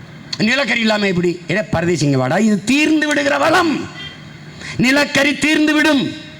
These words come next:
அணு உலை ஆபத்து. அணு கண்டுபிடிக்கப்பட்டது மின் உற்பத்திக்கு அல்ல,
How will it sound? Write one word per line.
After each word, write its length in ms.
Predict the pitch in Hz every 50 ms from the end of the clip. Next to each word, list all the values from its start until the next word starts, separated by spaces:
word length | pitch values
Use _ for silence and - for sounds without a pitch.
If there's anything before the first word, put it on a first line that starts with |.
| - - - - - - - - - - - - - - - - - - - - - - - - - - -
அணு 300 | - 190 254 277 285 285
உலை 160 | 285 285 285
ஆபத்து. 760 | 277 277 277 302 311 311 302 311 311 302 277 233 180 117 95 - - - - - - - - - - - - - - - - - - - - - - -
அணு 320 | - 156 214 262 277 294 277
கண்டுபிடிக்கப்பட்டது 880 | - 254 262 285 302 302 294 277 233 285 - 277 277 - 277 294 294
மின் 160 | 277 277 285
உற்பத்திக்கு 500 | 294 294 277 - 285 277 - 277 254 -
அல்ல, 460 | - 302 370 - 427 - - 427 -